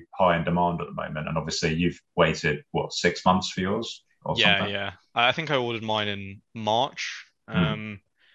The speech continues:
Speaker 2: and currently i fours go for about ten or fifteen grand over market. So I think if I could get ten grand, I'd just sell it straight away and just keep my Peugeot for another year and just
Speaker 1: Nah.
Speaker 2: place another order.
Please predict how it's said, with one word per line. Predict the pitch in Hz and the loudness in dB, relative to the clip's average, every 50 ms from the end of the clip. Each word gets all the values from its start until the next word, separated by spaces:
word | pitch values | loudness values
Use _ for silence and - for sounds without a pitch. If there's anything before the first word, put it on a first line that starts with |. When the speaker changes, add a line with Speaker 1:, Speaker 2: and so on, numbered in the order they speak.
| _ _ _ _ _ _ _ _ _ _ - - | _ _ _ _ _ _ _ _ _ _ 0 2
Speaker 2:
and | 113 110 113 110 107 107 104 104 - | 4 4 4 4 2 0 -4 -8 -8
currently | - - 151 131 127 120 113 113 | -2 0 0 0 2 2 0 2
i | 110 107 104 | 2 2 2
fours | 101 - - 117 110 107 104 101 - - | 0 -4 -6 -6 -4 -4 -4 -4 -6 -6
go | - - 117 113 110 107 | -4 -2 -2 -2 -2 -4
for | - - 113 | -4 -4 -6
about | 110 107 110 104 104 - - _ _ - | -4 -2 0 -2 -2 -4 -6 _ _ -6
ten | - - 110 101 101 | -2 0 0 0 0
or | 98 98 | -4 -10
fifteen | - - 110 - - - 101 98 98 | -10 -10 -12 -12 -8 -8 -8 -8 -8
grand | 95 - 104 98 98 98 98 101 | -8 -4 -4 -4 -4 -4 -4 -4
over | 98 101 95 104 104 | -6 -6 -6 -8 -6
market. | 101 101 104 98 - - 127 127 - _ _ _ _ _ _ _ _ _ _ _ _ - | -4 -4 -4 -4 0 0 -2 -2 -2 _ _ _ _ _ _ _ _ _ _ _ _ -6
So | - - 123 120 | 0 4 6 6
I | 123 | 6
think | 120 - - 220 208 185 - - | 4 4 4 4 4 4 0 -2
if | 160 - | 0 2
I | 165 151 135 | 4 2 2
could | - - 135 120 | 2 -2 -8 -2
get | - 131 127 123 120 - | 2 4 4 4 2 0
ten | - - 127 113 113 113 | -4 -2 -2 -2 -2 -6
grand, | 107 113 113 107 101 104 101 95 90 98 98 92 - - - _ _ _ _ _ - 107 | -4 -2 -2 0 0 0 -2 -2 -4 -8 -12 -12 -14 -14 -14 _ _ _ _ _ 2 4
I'd | 110 107 104 - | 4 4 4 2
just | 117 101 - - | -2 0 0 0
sell | - 98 101 95 | 0 0 -2 -2
it | 98 - _ - | -4 -6 _ -8
straight | - - - 104 104 101 104 | -8 -4 -4 -4 -4 -2 -4
away | 101 101 101 101 98 | -2 0 0 0 0
and | 101 | -2
just | 101 98 - | -4 -6 -6
keep | - - 104 - | -4 -6 -6 -4
my | 104 104 | -4 -6
Peugeot | - - 104 101 95 - - 104 101 98 | -4 -4 -4 -4 -4 -4 -4 -4 -4 -6
for | - - 101 | -8 -10 -10
another | 95 101 101 98 | -8 -6 -6 -6
year | 98 101 101 101 104 92 - - | -6 -4 -2 -2 -2 -4 -4 -10
and | - 98 | -12 -10
just | 92 92 - | -10 -10 -6
Speaker 1:
Nah. | - 78 73 73 76 76 | 0 2 4 4 6 4
Speaker 2:
place | 85 - | 4 2
another | - 101 107 104 101 104 | -2 -4 -6 -6 -6 -6
order. | 104 101 101 104 | -4 -4 -4 -4